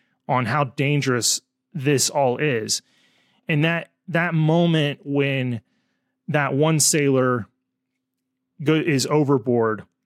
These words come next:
and that piece of wreckage is out, and it's, but it's still tied, tied down to the rest of the ship, and it's gonna pull them under if a decision isn't made, is just devastating.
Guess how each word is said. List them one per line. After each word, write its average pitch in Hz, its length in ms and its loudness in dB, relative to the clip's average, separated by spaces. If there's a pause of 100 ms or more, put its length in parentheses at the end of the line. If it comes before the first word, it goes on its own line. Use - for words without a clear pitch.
(640)
and 139 160 2
that 135 160 -2
piece 151 220 2
of 131 100 2
wreckage 143 420 0
is 120 140 0
out, 117 320 0 (180)
and 139 180 -2
it's, 120 220 -2
but 143 140 -2
it's 131 160 -2
still 143 320 0
tied, 143 560 -2 (120)
tied 143 320 -2
down 131 380 -2
to 123 360 0
the 127 140 -2
rest 123 280 0
of 131 60 -4
the 117 100 -4
ship, 156 280 0
and 131 120 -4
it's 117 140 -8
gonna 143 220 0
pull 156 340 0
them 127 220 0
under 110 520 -4 (800)
if 139 280 -4 (240)
a 156 80 -2
decision 127 400 0
isn't 117 220 -6
made, 110 200 -4
is 139 220 -4
just - 340 -4
devastating. 131 760 -2